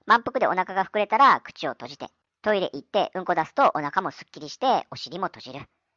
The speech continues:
口開けて食べて、膨れたら閉じて、お尻を開けてうんこ出して、すっきりしたらお尻を閉じる。んで、その閉じる時に音が出るんやったな。その繰り返しや。それが分かってるなら、心音も同じやから楽勝や。そんなのこれのどこが一緒なんですか？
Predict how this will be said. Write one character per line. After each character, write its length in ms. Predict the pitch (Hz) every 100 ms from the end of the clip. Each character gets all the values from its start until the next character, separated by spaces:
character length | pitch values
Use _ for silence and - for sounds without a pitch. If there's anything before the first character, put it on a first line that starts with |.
| _ _ -
口 200 | 233 202
開 120 | 170
け 80 | 147
て 100 | 123
食 80 | 143
べ 100 | 151
て、 260 | 214 165 - -
膨 100 | 196
れ 100 | -
た 80 |
ら 200 | 247 214 131
閉 160 | 127
じ 80 | -
て、 100 | 135 _ _ -
お 80 | 180
尻 200 | 202 185
を 60 | 175
開 100 | 170
け 80 | -
て 80 | -
う 80 | 180
ん 60 |
こ 100 | 180
出 100 | 180
し 60 | -
て、 240 | 294 233
す 80 | 160
っ 40 |
き 100 | -
り 80 | 160
し 40 | -
た 100 | 269
ら 180 | 285 -
お 60 |
尻 220 | - 139 139
を 40 |
閉 140 | 120
じ 80 | 113
る。 140 | 120 - _ _ -
ん 40 | 247
で、 100 | 208
そ 140 | 208
の 120 | 160
閉 180 | - 190
じ 80 | 208
る 80 | 214
時 180 | -
に 200 | 226 285 -
音 200 | 139 147
が 80 | 135
出 120 | 135
る 80 | 165
ん 60 |
や 80 | 120
っ 40 | -
た 80 |
な。 200 | 147 233 - _ _ _
そ 200 | - 123
の 80 | 190
繰 100 | 190
り 80 | -
返 160 | 175
し 100 | -
や。 140 | 214 - -
そ 60 | 254
れ 60 |
が 60 | 277
分 60 | 277
か 80 | 277
っ 40 |
て 100 | 269
る 60 | 269
な 100 | 285
ら、 240 | 311 202
心 300 | - 156 151
音 80 | 151
も 100 | 123
同 100 | 147
じ 80 | 143
や 100 | 139
か 80 | 233
ら 200 | 233 135
楽 160 | 127
勝 220 | - 143
や。 60 | 135 - _ _ _
そ 100 | -
ん 40 | 539
な 200 | 640 659
の 60 | -
こ 80 | 480
れ 60 | 659
の 0 |
ど 120 | 605
こ 80 | 622
が 80 | 740 698 679
一 120 | -
緒 40 | 640
な 140 | 640
ん 60 | 587
で 100 | 587
す 60 |
か？ 60 | -